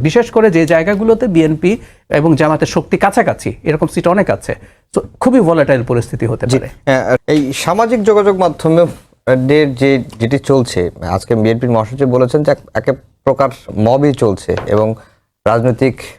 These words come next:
Speaker 2: বিষেধাগার চলছে, চরিত্র হনন চলছে, এগুলো নিয়ন্ত্রণ করার উপায়টা কি?
Speaker 1: খুবই কঠিন আসলে। এটা প্রথম কথা হচ্ছে, এটা খুব ধরনের গ্লোবাল প্রবলেম হয়ে দাঁড়িয়েছে। কিরকম? আমরা ভারতের দিকে যদি তাকাই, যে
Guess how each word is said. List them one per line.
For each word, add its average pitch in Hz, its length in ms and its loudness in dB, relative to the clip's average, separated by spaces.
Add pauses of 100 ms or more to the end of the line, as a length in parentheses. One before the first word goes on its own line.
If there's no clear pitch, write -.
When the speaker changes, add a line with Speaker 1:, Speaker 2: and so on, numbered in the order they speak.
(120)
Speaker 2:
বিষেধাগার 120 520 0
চলছে, 110 240 0 (160)
চরিত্র 139 360 0
হনন 120 280 2
চলছে, 95 220 -2 (100)
এগুলো 233 180 4 (100)
নিয়ন্ত্রণ 180 340 2
করার 127 200 4
উপায়টা 92 340 -4
কি? - 80 -20 (1040)
Speaker 1:
খুবই 247 240 4
কঠিন 220 280 2 (140)
আসলে। 214 260 2 (440)
এটা 208 160 2 (320)
প্রথম 247 260 0
কথা 240 180 0
হচ্ছে, - 160 -2
এটা - 140 -6
খুব 185 80 -4 (380)
ধরনের 202 280 2
গ্লোবাল 180 420 4
প্রবলেম 143 340 0
হয়ে 113 180 0
দাঁড়িয়েছে। - 380 -6 (100)
কিরকম? 214 380 0 (540)
আমরা 165 140 0 (120)
ভারতের 233 400 2
দিকে 202 220 2
যদি 180 140 4 (100)
তাকাই, 151 320 0 (120)
যে 165 60 0